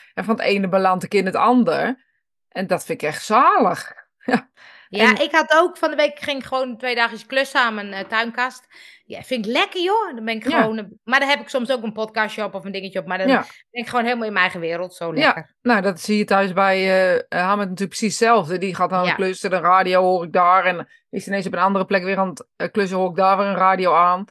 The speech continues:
Speaker 2: Ja.
Speaker 1: En die, die komt, wordt daar helemaal, helemaal lekker ontspannen volgens
Speaker 2: Ja.
Speaker 1: mij. Zelfliefde, dus dat hij ook ik zie het al, als hij dan naar beneden komt met een broek, een bepaalde broek. <laughs> Als we die halen, dan denk ik, "Oh, dat is een rommeldag.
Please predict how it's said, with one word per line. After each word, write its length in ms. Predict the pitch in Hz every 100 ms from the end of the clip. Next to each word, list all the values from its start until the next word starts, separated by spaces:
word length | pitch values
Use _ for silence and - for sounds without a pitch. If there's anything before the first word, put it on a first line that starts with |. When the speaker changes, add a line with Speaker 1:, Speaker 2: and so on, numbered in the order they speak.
| -
Speaker 2:
Ja. 320 | 165 156 - -
Speaker 1:
En 280 | 185 196 -
die, 220 | 190 202
die 200 | - 175
komt, 180 | - 180
wordt 160 | 170 165
daar 120 | 165
helemaal, 520 | 170 180 180 180 160
helemaal 340 | - 190 185 185
lekker 240 | 190 190
ontspannen 440 | 185 190 277 294 202
volgens 260 | 160 175
Speaker 2:
Ja. 80 | 214
Speaker 1:
mij. 100 | 160
Zelfliefde, 580 | - 180 170 180 185 185
dus 120 | 180
dat 160 | 220 220
hij 80 | 180
ook 280 | 170 - - _ _ _ -
ik 100 | -
zie 120 | -
het 100 | 214
al, 240 | 202 190 185
als 120 | 185
hij 80 | 190
dan 80 | 196
naar 80 | 190
beneden 280 | 196 196 190
komt 180 | 196
met 200 | 185 190 -
een 220 | 214 202
broek, 240 | 196 214
een 120 | 214 196
bepaalde 440 | 190 202 190 202
broek. 320 | 214 220 226 -
<laughs> 120 | - -
Als 100 | -
we 140 | 285
die 160 | 233 208
halen, 180 | 190
dan 80 | 202
denk 180 | 196 185
ik, 60 | 233
"Oh, 220 | 202 175 175
dat 100 | 190
is 60 |
een 360 | 175 170 170 196
rommeldag. 360 | 160 185 196